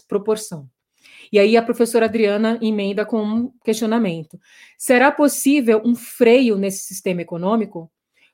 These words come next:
Como reordenar o sistema partidário que Arendt tanto criticou como uma estrutura que ajuda a manter a ameaça das tendências totalitárias?"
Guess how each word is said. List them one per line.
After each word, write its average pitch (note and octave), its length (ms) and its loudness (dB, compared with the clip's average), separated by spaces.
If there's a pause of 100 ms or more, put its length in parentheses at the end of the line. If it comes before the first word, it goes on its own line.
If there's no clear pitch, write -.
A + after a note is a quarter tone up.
Como E4 320 2
reordenar B3 760 2
o A#3 60 -8
sistema C4 540 -2
partidário G3 800 -4
que G#3 180 -6
Arendt G3 460 -4
tanto C#4 260 0
criticou G#3+ 680 -2
como G3+ 260 -4
uma G3+ 100 -4
estrutura F#3+ 640 -6
que G3+ 120 -4
ajuda F#3 420 -2
a F#3+ 140 -2
manter F#3+ 460 0
a F3+ 120 0
ameaça E3+ 500 -6
das E3+ 160 -6
tendências E3 560 -6
totalitárias?" D#3 920 -12